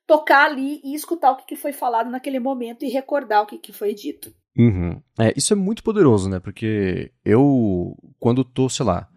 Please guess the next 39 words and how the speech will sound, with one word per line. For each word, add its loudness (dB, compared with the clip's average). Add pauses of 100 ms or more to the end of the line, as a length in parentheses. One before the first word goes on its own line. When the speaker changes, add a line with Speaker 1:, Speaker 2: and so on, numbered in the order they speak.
(100)
Speaker 2:
gravando, 4
a 2
gente -2
tá 0
gravando 0
aqui -4
agora, 4
você -6
tá -8
comentando -2
alguma 0
coisa, 4
eu 0
tô -4
tendo 0
aqui -2
um 2
outro -2
pensamento, -2
anoto 0
uma -4
coisa -4
rapidinho -2
aqui -4
pra -4
comentar -4
daqui -4
a -6
pouco 2
e -4
beleza. 0 (380)
A -4
hora 2
que -2
a 2
gente -4
for 0
Speaker 1:
Uhum. 2
Speaker 2:
editar, 0